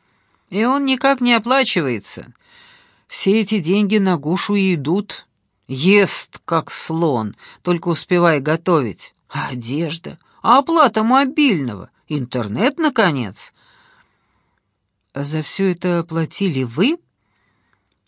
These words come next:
«Мне выделяют ежемесячную сумму на его содержание, и все. Может, некоторые думают, я в деньгах купаюсь». «Ничего подобного мы не думаем», заверила я. «А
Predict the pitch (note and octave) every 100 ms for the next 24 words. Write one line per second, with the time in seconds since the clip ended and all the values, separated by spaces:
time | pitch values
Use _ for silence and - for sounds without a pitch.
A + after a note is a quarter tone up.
0 | _ - - - - - A#3 C4 B3+ C4
1 | D4 D#4+ A3 G3 F#3 G3+ G3 F3+ - F#3+
2 | F#3+ - G3 E3 E3 E3+ D#3+ D#3 - D#3+
3 | E3 D#3 E3 D3 C#3 C#3 G#2 A3+ C#4+ -
4 | - A#3 G#3 G#3 A3 _ _ _ _ _
5 | - A3+ A3 G3 G#3 G#3+ G3+ F3 F#3+ F#3
6 | F3 G#3 F#3 F3 F#3+ G3+ E3 _ - E3+
7 | G#3 G3 G#3 E3+ - G#3 G#3 D#3 A#2 -
8 | - - _ _ _ _ _ _ - G#2
9 | - D3 F#3 F#3+ D3+ C3 C3+ G#3+ G#3+ D#3+
10 | C3+ B2+ D3+ F3+ D#3+ B2+ B2+ F3+ B3+ G3
11 | B2+ G#2+ - - D3+ E3 F3 E3 C#3+ D3
12 | C#3+ B2+ E2+ - - - - - - D#3+
13 | D3+ C#3+ C#3+ -